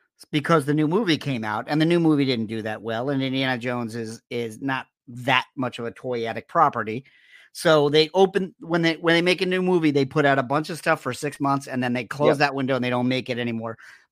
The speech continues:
Speaker 1: But the amount of stuff that I got in two months, like, from May until Dial of Destiny opened, is more than I had in the eighties.
Speaker 2: That's
Speaker 1: You know?
Speaker 2: insane.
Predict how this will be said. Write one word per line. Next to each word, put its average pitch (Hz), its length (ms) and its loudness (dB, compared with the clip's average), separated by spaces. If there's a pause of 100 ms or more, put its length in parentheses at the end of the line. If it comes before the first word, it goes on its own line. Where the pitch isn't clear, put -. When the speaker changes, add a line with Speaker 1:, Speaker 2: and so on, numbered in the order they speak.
Speaker 1:
But 160 240 4 (320)
the 180 140 4
amount 175 460 4
of 185 100 -4
stuff - 460 -2
that 151 160 -2
I 185 160 2
got 160 420 0
in 143 220 -2
two - 340 -8
months, - 560 -6 (460)
like, 135 460 -4 (140)
from 160 440 -4
May 185 380 4
until 156 320 -2
Dial 143 340 4
of 139 80 -4
Destiny 123 480 -6
opened, 98 360 -16 (440)
is 151 540 0 (340)
more 196 640 6
than 180 260 0
I 165 220 0
had 160 440 -8
in 208 100 -4
the 190 140 -4
eighties. - 480 -10 (720)
Speaker 2:
That's 175 380 0
Speaker 1:
You 143 100 -4
know? 139 260 -2
Speaker 2:
insane. 117 180 -20